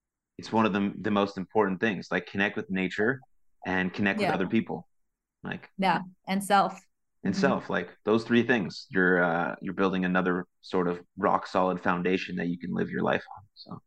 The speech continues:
Speaker 2: Yeah.
Speaker 1: <clears throat>
Speaker 2: Yeah, exactly.
Speaker 1: But to, uh, a couple final questions here before I, before I let you go.
Speaker 2: Mm-hmm.
Speaker 1: Where,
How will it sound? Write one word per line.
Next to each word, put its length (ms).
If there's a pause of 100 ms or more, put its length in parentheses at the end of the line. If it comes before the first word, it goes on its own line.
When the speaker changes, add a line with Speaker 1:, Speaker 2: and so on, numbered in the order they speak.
(160)
Speaker 2:
Yeah. 560
Speaker 1:
<clears throat> 540
Speaker 2:
Yeah, 160 (280)
exactly. 400 (880)
Speaker 1:
But 340 (120)
to, 320
uh, 300
a 100
couple 200
final 280
questions 440
here 240
before 280
I, 140
before 320
I 20
let 160
you 140
go. 320
Speaker 2:
Mm-hmm. 440
Speaker 1:
Where, 520